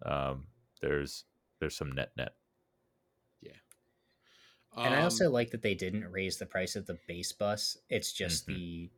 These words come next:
Speaker 1: Mm-hmm.
Speaker 3: the
Speaker 2: Stuff.
Speaker 3: couple, like,
Speaker 2: The
Speaker 3: slightly
Speaker 2: good stuff.
Speaker 3: overtuned upgrades.
Speaker 1: Yep.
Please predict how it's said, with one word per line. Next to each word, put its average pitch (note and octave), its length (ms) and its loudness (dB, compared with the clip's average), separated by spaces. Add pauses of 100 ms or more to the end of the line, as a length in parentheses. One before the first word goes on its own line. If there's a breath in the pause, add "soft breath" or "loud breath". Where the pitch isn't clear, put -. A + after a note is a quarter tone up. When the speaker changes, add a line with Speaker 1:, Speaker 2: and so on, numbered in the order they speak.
(180)
Speaker 1:
Mm-hmm. F2 120 -4
Speaker 3:
the G2 140 0
Speaker 2:
Stuff. G#2+ 100 -2
Speaker 3:
couple, G2+ 260 2
like, G2 200 2
Speaker 2:
The - 40 -4
Speaker 3:
slightly D3 420 4
Speaker 2:
good G2+ 100 2
stuff. G2+ 180 -2
Speaker 3:
overtuned G2+ 240 -2
upgrades. A2 640 0
Speaker 1:
Yep. F2+ 140 2